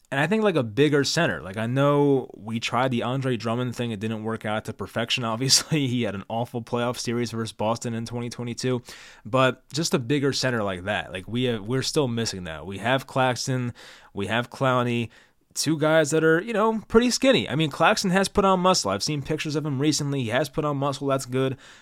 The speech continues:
But still two guys that are more of, like, the skinny type centers.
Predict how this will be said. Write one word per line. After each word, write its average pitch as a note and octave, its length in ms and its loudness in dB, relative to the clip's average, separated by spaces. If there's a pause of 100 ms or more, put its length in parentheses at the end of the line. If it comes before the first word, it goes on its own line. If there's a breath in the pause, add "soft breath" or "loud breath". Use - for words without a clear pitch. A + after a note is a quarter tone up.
(120)
But A2+ 400 0 (260)
still A#2 420 0
two D3+ 260 0
guys C3 300 4
that A#2 80 -2
are A#2 80 -2
more A#2 220 -2
of, G2+ 100 -4
like, G2 160 -8
the G2+ 80 -8
skinny C3+ 400 -4
type B2 260 -4
centers. B2+ 500 0